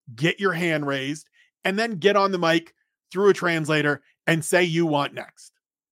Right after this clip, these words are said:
'Cause that's where you should be. Unbeaten as long as he has been in the U F C. A big win on Saturday should put him as next in line for the winner of the upcoming fight between Yuri Prochazka and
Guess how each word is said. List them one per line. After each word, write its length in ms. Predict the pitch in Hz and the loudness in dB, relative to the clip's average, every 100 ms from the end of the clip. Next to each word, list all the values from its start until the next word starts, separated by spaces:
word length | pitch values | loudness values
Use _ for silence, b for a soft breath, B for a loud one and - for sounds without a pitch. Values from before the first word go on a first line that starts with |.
| _ _ _ - | _ _ _ -6
'Cause 180 | 208 | -2
that's 240 | 190 226 220 | 2 0 2
where 140 | 214 | 2
you 120 | 202 | 2
should 220 | 185 180 143 | -2 -4 -4
be. 240 | 120 - _ _ _ _ _ 170 | -8 -12 _ _ _ _ _ 0
Unbeaten 480 | 226 220 208 208 | 0 2 0 0
as 140 | 185 147 | -2 0
long 240 | 160 175 | 2 2
as 120 | 175 | -2
he 180 | - 175 | -4 -2
has 260 | 160 139 127 | 0 0 -2
been 360 | 135 131 127 - _ _ _ _ - | -6 -6 -8 -16 _ _ _ _ 0
in 160 | 180 | 2
the 80 | 185 | 2
U 200 | 180 170 | 2 4
F 120 | 156 139 | 4 2
C. 380 | 147 135 123 - _ _ _ - | -6 -8 -10 -16 _ _ _ -4
A 80 | 139 | 0
big 260 | 123 185 | 4 2
win 160 | 185 190 | 4 2
on 160 | 185 165 | 0 0
Saturday 480 | 160 139 135 127 | -2 0 -2 -4
should 400 | 123 - 196 180 | -6 2 4 4
put 240 | 143 175 - | 2 -4 -2
him 380 | 165 151 147 135 _ _ - | -2 -2 -4 -12 _ _ -4
as 280 | 170 190 160 | -2 -2 -2
next 300 | 170 160 170 | -4 -4 -6
in 120 | 156 | -4
line 380 | 135 131 127 117 _ _ _ _ - | -4 -4 -8 -14 _ _ _ _ -2
for 80 | |
the 80 | 151 | -2
winner 220 | 151 151 | 0 -2
of 80 | 143 | -4
the 120 | 139 | -2
upcoming 360 | 139 - 151 135 | -4 -2 -4 -4
fight 200 | 147 135 | -6 -6
between 260 | 120 139 127 | -8 -12 -10
Yuri 220 | 120 107 | -8 -10
Prochazka 580 | - 110 156 135 - 143 | -12 -6 -4 -4 -6 -8
and 140 | 131 | -10